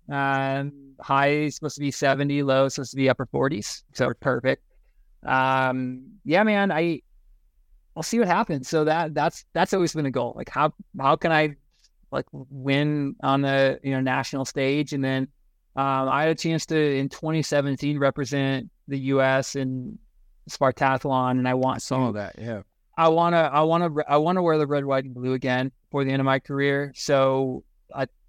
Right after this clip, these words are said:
Speaker 1: and I'm guessing, based on where my fitness has been and what my specialties have been as, as I've gotten at this stage of my career, is probably gonna be in that twenty-four hour distance.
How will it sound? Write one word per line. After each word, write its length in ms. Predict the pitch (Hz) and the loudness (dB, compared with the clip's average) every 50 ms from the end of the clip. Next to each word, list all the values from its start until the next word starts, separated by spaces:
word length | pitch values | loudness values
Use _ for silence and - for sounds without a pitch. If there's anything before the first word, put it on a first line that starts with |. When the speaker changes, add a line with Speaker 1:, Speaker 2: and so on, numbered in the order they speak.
| _ _ | _ _
Speaker 1:
and 120 | 147 143 | -2 0
I'm 220 | 139 143 147 139 120 | 0 0 0 -2 0
guessing, 640 | - 147 135 143 - - 160 147 143 143 143 135 - _ _ _ _ _ _ _ _ | 2 4 4 4 2 0 -2 -2 0 -2 -2 -6 -8 _ _ _ _ _ _ _ _
based 260 | - 139 143 139 - | 2 2 2 2 2
on 360 | 156 147 143 139 139 139 139 143 | 0 0 0 0 -2 -4 -4 -2
where 180 | 139 135 139 | 0 0 2
my 200 | 143 139 139 135 | 2 0 -2 -2
fitness 360 | - - 139 135 143 139 - | -2 -4 -4 -4 -4 -4 -4
has 140 | - 139 120 | -4 -6 -6
been 460 | - 143 139 135 139 139 139 135 135 | -2 -2 0 0 2 0 0 -2 -2
and 240 | 131 127 127 127 131 | -4 -4 -6 -8 -4
what 140 | 135 135 123 | -4 -2 -2
my 140 | 131 127 127 | 0 -2 -2
specialties 580 | - - - 120 - - 151 - - 135 135 - | -2 -2 -2 -2 -2 -2 -4 -4 -2 -4 -2 0
have 180 | 139 131 123 | -2 -2 -2
been 240 | 120 131 131 135 131 | -2 -2 -2 0 0
as, 340 | 131 127 127 120 - - - - | -2 -4 -4 -6 -10 -14 -8 -6
as 140 | 131 123 131 | -6 -2 0
I've 160 | 123 123 123 | -2 -2 2
gotten 280 | 127 127 120 127 127 | 2 0 2 2 -2
at 100 | 127 127 | -2 -2
this 120 | - 131 - | -2 -4 -2
stage 240 | - 127 135 127 131 | -2 -4 -4 -4 -4
of 60 | 123 | -4
my 140 | 123 123 123 | -2 -4 -4
career, 240 | - 131 131 135 | -4 -2 -2 -2
is 80 | 131 - | -2 -2
probably 320 | - - 127 127 123 135 | 0 2 2 2 2 2
gonna 200 | 127 131 127 131 | 0 0 -2 -2
be 140 | 120 127 127 | 0 0 0
in 80 | 127 127 | 0 0
that 140 | 127 - - | 0 -2 -4
twenty-four 380 | - 131 123 127 - - 127 | -6 -6 -6 -4 -2 0 0
hour 200 | 127 123 127 131 | 2 2 2 0
distance. 480 | 127 127 139 - - 190 208 226 - | 0 -2 -4 -4 -2 -2 -4 -4 -4